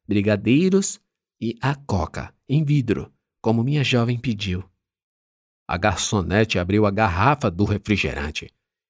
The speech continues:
que emitiu um barulho de um estampido oco.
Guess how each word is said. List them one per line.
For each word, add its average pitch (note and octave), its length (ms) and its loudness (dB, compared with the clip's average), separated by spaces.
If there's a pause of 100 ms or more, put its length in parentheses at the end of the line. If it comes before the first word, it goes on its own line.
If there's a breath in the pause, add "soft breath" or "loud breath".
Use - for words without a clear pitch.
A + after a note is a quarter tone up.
(140)
que E2+ 100 -4
emitiu B2+ 460 4
um A2 100 0
barulho G2+ 640 4 (300)
de G2+ 80 0
um A2+ 60 2
estampido C3 920 2
oco. - 440 0